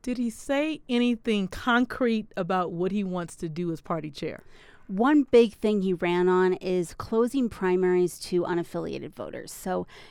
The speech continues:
Speaker 2: in twenty sixteen, Colorado voters approved allowing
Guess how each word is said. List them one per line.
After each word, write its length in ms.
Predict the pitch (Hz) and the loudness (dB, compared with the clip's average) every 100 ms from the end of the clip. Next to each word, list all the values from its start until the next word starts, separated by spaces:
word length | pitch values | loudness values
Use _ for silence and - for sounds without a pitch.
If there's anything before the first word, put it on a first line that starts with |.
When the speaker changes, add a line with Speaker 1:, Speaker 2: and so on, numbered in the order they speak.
| - | -6
Speaker 2:
in 140 | 208 | -4
twenty 320 | 196 294 302 | -2 0 0
sixteen, 720 | 285 254 - - 208 196 190 190 | 2 -2 -4 -6 0 2 0 -2
Colorado 520 | - 247 220 214 269 214 | 0 4 6 6 6 4
voters 380 | 185 170 180 | 0 -2 -4
approved 540 | - 185 - 202 180 - | -6 -8 -4 -2 -2 -4
allowing 720 | 180 170 170 185 196 196 196 | -4 0 2 2 2 0 -2